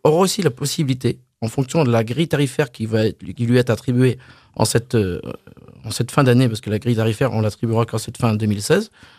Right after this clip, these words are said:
on en parlera aussi par rapport tout à l'heure à l'enquête distribution, ça leur permettra de se corriger et effectivement de, de voir si le bac qui leur a été remis par rapport à leur composition du foyer correspond bien à leurs besoins, parce qu'ils auront la possibilité, à la fin de cette année blanche, de prendre un plus petit bac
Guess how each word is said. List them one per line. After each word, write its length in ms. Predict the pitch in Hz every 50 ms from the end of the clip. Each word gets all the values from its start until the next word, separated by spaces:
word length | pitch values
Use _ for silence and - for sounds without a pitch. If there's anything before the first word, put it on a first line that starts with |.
| _ _ _ _ -
on 80 | 117 123
en 60 | 110
parlera 220 | - - 107 104
aussi 200 | 117 110 - -
par 120 | - - 104
rapport 260 | 104 101 107 107 104
tout 80 | - 110
à 40 |
l'heure 160 | 107 117 110 107
à 40 |
l'enquête 280 | 104 104 104 - 117 107
distribution, 520 | 110 107 - - 107 104 101 - - 202 247 - _ _ - - - - - - _
ça 140 | - - -
leur 100 | 147 156
permettra 320 | - 156 131 139 - 196
de 60 | 185 -
se 100 | - -
corriger 540 | 123 - 151 143 131 120 135 160 226 - - _
et 120 | 139 143
effectivement 480 | - 143 143 139 - - 135 127 147 180
de, 280 | 180 147 127 131 127 127 - _ _ _ _ _ _ _ _ _ _ _
de 100 | - 127
voir 160 | 120 135 143 120
si 180 | - - -
le 140 | 127 127 127
bac 320 | 131 160 170 - - - - _
qui 80 | - 117
leur 120 | 110 110
a 20 |
été 160 | 117 113 - 127
remis 260 | 123 147 147 156 147
par 140 | - 110 104
rapport 240 | 110 104 - 127
à 40 | 110
leur 140 | 104 90 -
composition 420 | - 143 131 147 135 123 - -
du 60 | 127 117
foyer 380 | 110 - 101 120 151 226 240 - _ _ _ _ _
correspond 400 | - 139 123 139 135 - - 127
bien 140 | 113 139 139
à 40 |
leurs 120 | 131 117 110
besoins, 340 | 107 110 104 104 113 160 196
parce 140 | - -
qu'ils 180 | - - 131 113 143
auront 120 | 156 190
la 120 | 180 156 151
possibilité, 640 | - 143 - - 131 120 117 113 - - 107 - - _ _ _ _ _
à 60 | -
la 100 | 113 113
fin 140 | 110 - 190
de 60 | 190
cette 240 | 170 160 151 123 -
année 160 | 123 120 110
blanche, 320 | 101 113 143 180 - - - _ _ _ _ _ _
de 80 | - 127
prendre 260 | 123 - 131 117 107
un 60 | 101
plus 180 | - - - 156
petit 160 | 147 - 139
bac 200 | 135 165 196